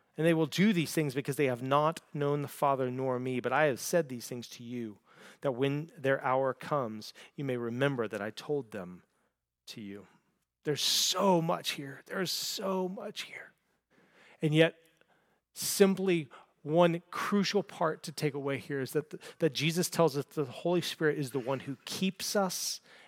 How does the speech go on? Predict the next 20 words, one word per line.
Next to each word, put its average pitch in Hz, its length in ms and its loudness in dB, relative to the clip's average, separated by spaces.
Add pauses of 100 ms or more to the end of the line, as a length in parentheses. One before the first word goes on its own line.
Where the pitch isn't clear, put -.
and 139 180 -8
protects - 580 -12
us. - 340 -20 (880)
He - 260 -8
keeps - 500 -6
us - 460 -14 (840)
and 139 120 -10
protects - 560 -14
us. - 300 -20 (2250)
He's 202 160 4
a 214 60 8
comforter, 185 520 4
not 226 200 10
just 196 260 6
in 202 80 6
the 190 80 6
sense 185 260 6
of, 170 140 4
like, 165 240 8
a, 156 140 8